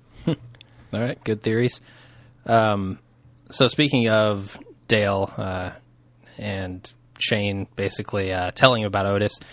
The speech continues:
he then tells Lori about what happened, uh, between him and Shane, and,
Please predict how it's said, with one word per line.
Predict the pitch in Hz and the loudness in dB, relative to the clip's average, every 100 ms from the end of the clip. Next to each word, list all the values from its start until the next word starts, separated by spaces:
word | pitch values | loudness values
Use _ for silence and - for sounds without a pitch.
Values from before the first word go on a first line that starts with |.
| - - - | -20 -20 -2
he | 147 | 2
then | 160 147 | 4 2
tells | 139 127 113 | 2 2 2
Lori | 147 151 92 - | 2 2 0 -6
about | 104 98 95 101 | -4 -2 -2 -4
what | 113 107 101 | -2 -2 0
happened, | - 98 - 98 - - _ _ _ | 0 -2 -2 -10 -12 -20 _ _ _
uh, | 110 92 | -6 -6
between | 95 - 107 | -8 -6 -2
him | 110 | -2
and | 104 | -2
Shane, | - 110 104 101 - - - - _ _ - | 0 0 0 -2 -8 -20 -20 -20 _ _ -4
and, | 110 104 101 101 98 95 | 0 4 4 2 0 -6